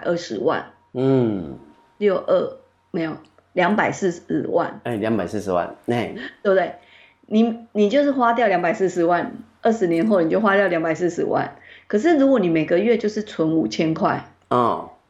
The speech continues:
Speaker 1: 你二十年后你就存了两百四十万。
Speaker 2: 是，是。
Speaker 1: 那这个就是机会成本，就是你把这件事情，你把这笔钱用在什么地方，它就会变成什么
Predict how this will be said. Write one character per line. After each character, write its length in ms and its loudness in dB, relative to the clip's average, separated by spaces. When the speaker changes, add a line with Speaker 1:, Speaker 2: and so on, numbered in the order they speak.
Speaker 1:
你 260 2
二 200 4
十 180 -2
年 220 0
后 220 0
你 100 -2
就 100 0
存 220 -2
了 80 0
两 200 0
百 320 0
四 180 0
十 200 -6
万。 300 -4
Speaker 2:
是， 640 -2
是。 220 -12
Speaker 1:
那 160 2
这 120 2
个 80 4
就 140 -2
是 100 -2
机 200 -4
会 180 0
成 240 -4
本， 360 -6
就 120 0
是 200 4
你 280 4
把 480 -4
这 100 -2
件 200 2
事 160 2
情， 300 0
你 100 2
把 160 2
这 140 0
笔 140 0
钱 280 -2
用 140 2
在 140 2
什 140 -2
么 100 0
地 220 -2
方， 260 -2
它 140 -2
就 100 2
会 100 6
变 200 0
成 160 -6
什 120 -8
么 100 -4